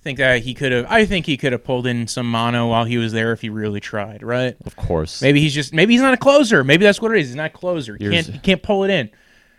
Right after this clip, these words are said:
Speaker 1: All right, so enough with Sam Darnold's mono. But, like, the, the thing with that is, like, we've seen teams win with backup quarterbacks. We saw it with Denver and, uh, who was the guy that they
Speaker 2: Brock
Speaker 1: had?
Speaker 2: Osweiler?
Speaker 1: It was, no, it was Brandon Allen this year or something.
Speaker 2: Oh, yeah.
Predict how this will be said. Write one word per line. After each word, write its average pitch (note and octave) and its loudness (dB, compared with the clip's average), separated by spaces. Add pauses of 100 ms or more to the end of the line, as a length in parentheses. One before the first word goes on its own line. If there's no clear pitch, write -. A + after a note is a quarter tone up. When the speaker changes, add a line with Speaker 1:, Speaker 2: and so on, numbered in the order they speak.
(120)
Speaker 1:
All - -4
right, A#2 0 (120)
so B2+ -4 (920)
enough D#3 0
with D3+ 0
Sam D3 2
Darnold's C#3+ 2
mono. C3+ 0
But, B3 4
like, D#4 2
the, A#3+ -4
the - -
thing D4 -4
with C4+ -6
that A#3 2
is, F#3 0
like, F3+ -2
we've G#3 -2
seen A#3 -2
teams A3 0
win F3 0
with F3+ 0
backup E3 0
quarterbacks. F3 -2
We C3 -8
saw D#3+ 2
it D#3+ 2
with D#3+ -4
Denver D#3+ -4
and, C#3+ 0
uh, C#3 -2 (720)
who D3+ -4
was G3 0
the F#3+ -2
guy F3 4
that F3+ 2
they C3 4
Speaker 2:
Brock A#2+ 4
Speaker 1:
had? - 0
Speaker 2:
Osweiler? A#2+ 0
Speaker 1:
It B2 -4
was, E3+ 0
no, F#3 2
it F3+ 4
was D#3+ 0
Brandon E3 -2
Allen D#3 -4
this G#3 -2
year A3+ -6
or A3+ -4
something. A3+ -4
Speaker 2:
Oh, D3 6
yeah. C3+ 2